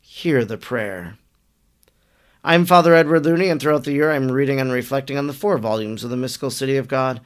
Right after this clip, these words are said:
I'm grateful that you tuned in today, and I hope that you'll join us again tomorrow. Until then, may God bless you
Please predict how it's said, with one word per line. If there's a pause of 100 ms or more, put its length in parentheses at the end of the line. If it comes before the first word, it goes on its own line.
(140)
I'm
grateful
that
you
tuned
in
today, (420)
and
I
hope
that
you'll
join
us
again
tomorrow. (480)
Until
then,
may
God
bless
you